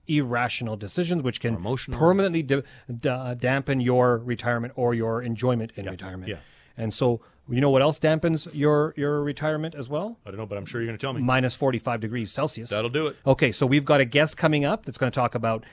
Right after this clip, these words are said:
Speaker 1: the impacts of weather to yourself and to your retirement.
Speaker 2: Mm-hmm.
Speaker 1: And then we're also gonna have some important tax information as we head into the season called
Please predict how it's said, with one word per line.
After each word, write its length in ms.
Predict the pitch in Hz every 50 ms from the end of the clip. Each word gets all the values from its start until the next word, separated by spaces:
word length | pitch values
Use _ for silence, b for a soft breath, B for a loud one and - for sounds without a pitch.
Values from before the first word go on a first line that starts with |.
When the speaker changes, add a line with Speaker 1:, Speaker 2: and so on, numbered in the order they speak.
| b b b b
Speaker 1:
the 120 | 135 147 -
impacts 560 | 165 175 190 185 - 165 170 165 151 - -
of 420 | - 139 139 139 135 127 127 120 123 b b b -
weather 580 | 117 117 120 123 123 131 135 156 175 208 240 233
to 180 | - - - 139
yourself 720 | 123 117 107 - - - - - 131 135 175 208 196 -
and 200 | - 135 151 185 -
to 140 | - 208 202
your 360 | 185 180 180 185 190 196 185 165
retirement. 720 | 160 147 147 - - 120 110 104 104 117 170 269 277 -
Speaker 2:
Mm-hmm. 220 | 127 98 123 170 185 b b b b
Speaker 1:
And 120 | 131 139
then 60 | 156 156
we're 120 | 156 160
also 200 | 175 190 - -
gonna 120 | 196 190 165
have 200 | 160 170 180 165
some 160 | - 185 175
important 400 | 165 160 - 170 185 180 160 143
tax 280 | - 165 185 190 - -
information 640 | 151 135 - 147 147 151 151 135 - - 156 156 147 b b b b b b
as 160 | 131 131 139
we 100 | 151 139
head 220 | 113 127 151 160
into 240 | 160 160 147 - 160
the 100 | 143 135
season 400 | - - - 175 165 151 156 139
called 220 | - 143 135 135